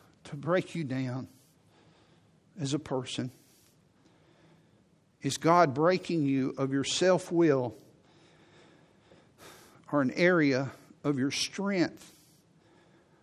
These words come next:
to teach you to fully rest in Him? Because usually your strength is a stronghold.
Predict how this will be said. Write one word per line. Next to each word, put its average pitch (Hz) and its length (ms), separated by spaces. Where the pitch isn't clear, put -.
to - 120
teach - 440
you 165 100
to 143 100
fully 170 360
rest 147 400
in 147 80
Him? 147 340
Because 139 260
usually 165 340
your 127 140
strength 175 560
is 120 160
a 127 80
stronghold. 143 880